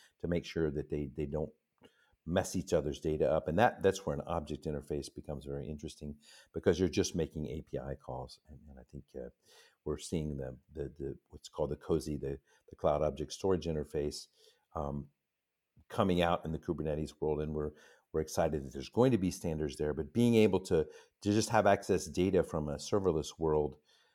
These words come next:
a-, and saying, "I, I want to access something, have a look at it, persist my result, and, and not worry about storage." I think it's a, it's a pretty interesting new no-,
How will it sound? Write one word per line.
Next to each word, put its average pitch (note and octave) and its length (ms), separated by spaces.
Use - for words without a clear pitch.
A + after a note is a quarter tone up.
a-, E2 160
and D#2 140
saying, D#2 260
"I, E2+ 160
I F#2 60
want F#2+ 300
to D#2 340
access A2 360
something, F#2 520
have A2+ 200
a G#2+ 40
look F#2+ 220
at F2 140
it, - 320
persist - 480
my F#2+ 120
result, D#2+ 640
and, F#2 240
and G2 140
not G#2 240
worry F#2+ 320
about D#2 240
storage." F2+ 280
I F#2 40
think C3+ 160
it's - 160
a, D2+ 180
it's - 140
a - 40
pretty B2 640
interesting G2+ 640
new F2+ 160
no-, D#2+ 200